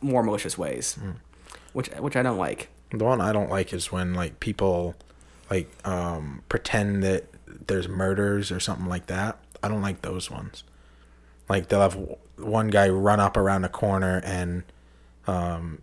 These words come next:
Speaker 2: pretend to shoot a gun, and then another person will, like, fall to the ground as if they've been shot. Uh, just, like, right in front of a stranger, so the stranger thinks that they're,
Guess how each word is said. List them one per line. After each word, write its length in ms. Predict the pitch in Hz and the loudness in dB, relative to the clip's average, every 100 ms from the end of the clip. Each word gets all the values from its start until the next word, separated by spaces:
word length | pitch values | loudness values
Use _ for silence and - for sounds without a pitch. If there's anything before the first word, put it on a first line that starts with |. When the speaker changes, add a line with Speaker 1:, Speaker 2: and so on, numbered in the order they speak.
| - | -16
Speaker 2:
pretend 300 | - 107 123 | -4 0 2
to 40 | 101 | 2
shoot 220 | - 117 | 2 2
a 60 | 95 | 2
gun, 540 | 90 98 95 92 92 98 | 2 2 2 2 -2 -2
and 140 | 101 | -2
then 400 | 92 90 90 92 - | 0 -2 -4 -6 -2
another 260 | 98 95 | 0 0
person 400 | 90 101 92 95 | 4 2 2 0
will, 80 | 92 | -2
like, 400 | 87 80 - - | -2 -4 -8 -14
fall 300 | - 107 95 | 2 4 4
to 80 | 92 | 2
the 80 | - | -2
ground 460 | 92 95 92 90 | 0 0 0 0
as 120 | 90 - | -2 -4
if 100 | - | -4
they've 140 | 92 | -6
been 140 | 85 | -4
shot. 460 | 76 - 85 82 - - - - - - - - - - | -4 -2 -2 -4 -8 -18 -20 -20 -20 -20 -20 -20 -20 -4
Uh, 220 | 92 87 - | -4 -4 -4
just, 320 | 104 113 - | 0 0 0
like, 240 | 95 98 | 0 2
right 160 | 90 107 | 4 2
in 60 | 104 | 2
front 160 | 104 | 0
of 80 | 90 | 0
a 40 | |
stranger, 440 | 85 - 90 85 85 | 0 0 -2 -2 -6
so 140 | - | -8
the 80 | 92 | -6
stranger 320 | - 98 92 | -2 0 0
thinks 240 | - 95 - | 0 -2 -2
that 160 | - | 0
they're, 180 | 90 87 | 0 0